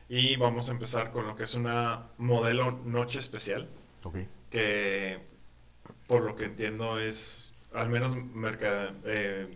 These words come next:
Speaker 1: en cuestión de marketing, este, es la respuesta de Grupo Modelo a Cuauhtémoc de la Nochebuena.
Speaker 2: Ok.
Speaker 1: Eh, a pesar de que no sabe como Nochebuena, me gus-, mm.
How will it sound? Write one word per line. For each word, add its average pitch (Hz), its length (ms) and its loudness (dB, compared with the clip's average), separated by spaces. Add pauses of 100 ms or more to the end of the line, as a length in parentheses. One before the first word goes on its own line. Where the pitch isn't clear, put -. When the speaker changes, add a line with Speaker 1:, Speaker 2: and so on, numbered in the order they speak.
Speaker 1:
en 113 140 -6
cuestión 110 260 -4
de 117 60 0
marketing, 123 420 -4 (340)
este, 101 800 0
es 104 120 0
la 104 640 4
respuesta 113 540 0
de 104 340 2 (120)
Grupo 113 260 0
Modelo 107 460 2
a 107 80 -2
Cuauhtémoc 104 640 -6
de 110 160 -4
la 90 380 -4 (100)
Nochebuena. 107 560 -2 (460)
Speaker 2:
Ok. - 180 -8 (460)
Speaker 1:
Eh, 107 640 2 (760)
a 120 120 0
pesar 113 260 6
de 120 120 2
que 120 120 -2
no 107 300 0
sabe 135 380 6
como 135 200 -6
Nochebuena, 143 500 -4 (420)
me 101 120 -8
gus-, - 380 -4 (460)
mm. 87 560 -12